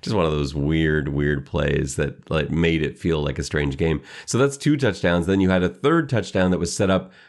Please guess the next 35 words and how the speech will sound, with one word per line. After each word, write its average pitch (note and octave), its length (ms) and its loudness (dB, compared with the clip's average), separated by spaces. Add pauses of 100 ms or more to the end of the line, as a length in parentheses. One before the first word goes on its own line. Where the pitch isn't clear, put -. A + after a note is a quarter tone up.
(140)
by F2+ 180 2 (240)
a E2 80 0
huge E3 600 0
punt B2 200 -2
return, F2+ 440 0
followed G2+ 400 2
by F2 160 2
a E2+ 40 0
fifteen-yard E2+ 640 0
penalty F#2 380 0
a C#2 40 -6
couple D#2 220 -4
plays D#2 260 -2
later. E2 360 0 (340)
So B2 240 0
twenty-one C3 540 2
of G#2 80 -2
those F#2+ 180 2
thirty-one F#2+ 440 0
points E2+ 380 -2
just F2 180 -6
came G2 280 0
on D#2+ 300 0
strange G2 480 0
things E2 380 0
that E2 140 -4
the E2+ 100 0
defense, D#2 760 -4 (160)
uh, E2+ 220 -4 (180)
had G#2 160 -2
very B2+ 240 2
little F2 220 0
to - 120 -6
do D#2+ 240 0
with. C2+ 320 -8